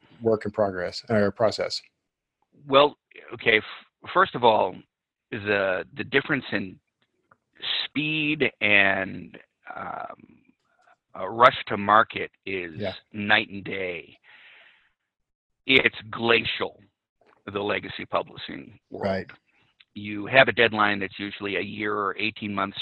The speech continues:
Speaker 2: away. You turn in what you think is a polished manuscript, but it turns out to be a first draft.
Speaker 1: Yeah.
Speaker 2: And then you go through an editing process, which can last a couple of weeks to a couple of months.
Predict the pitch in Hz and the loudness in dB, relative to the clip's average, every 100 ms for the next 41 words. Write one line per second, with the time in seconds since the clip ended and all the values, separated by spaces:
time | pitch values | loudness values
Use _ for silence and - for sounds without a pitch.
0 | 98 98 90 85 85 - - - _ - | -8 -8 -8 -8 -10 -16 -20 -20 _ -10
1 | 107 - - 120 113 107 104 104 101 95 | -8 -4 4 6 8 6 4 0 -6 -10
2 | _ _ _ _ _ - 127 120 110 135 | _ _ _ _ _ -4 -2 -2 -2 0
3 | 127 117 107 - 95 98 90 - - - | 0 -2 -2 4 6 6 0 -10 -18 -8
4 | 104 98 98 92 - 95 92 90 85 - | -2 0 -2 -8 -6 -6 -4 -8 -8 -6
5 | 95 95 92 - 90 92 - 95 92 - | -4 -2 -2 -4 -8 -8 -4 -4 -2 2
6 | 98 95 92 - _ _ _ - - 107 | 4 4 2 -6 _ _ _ -16 -6 -6
7 | - - - _ _ _ _ 107 104 104 | -6 -12 -20 _ _ _ _ 2 4 6
8 | 101 101 101 101 - _ _ _ 120 107 | 6 4 0 -8 -14 _ _ _ -6 4
9 | 110 110 110 107 107 107 107 104 101 - | 8 8 6 2 -6 -6 -4 -2 -2 0
10 | 104 104 117 110 107 104 101 92 95 95 | 0 2 4 2 0 4 4 4 -4 -6
11 | 95 95 - 98 92 95 92 - - - | -10 -12 -10 -8 -6 -4 -6 -10 -14 -6
12 | - 104 104 98 95 104 - - 98 - | 2 2 2 -8 -6 -6 -8 -10 -8 0
13 | 101 95 95 101 110 110 | 0 0 -10 -2 0 0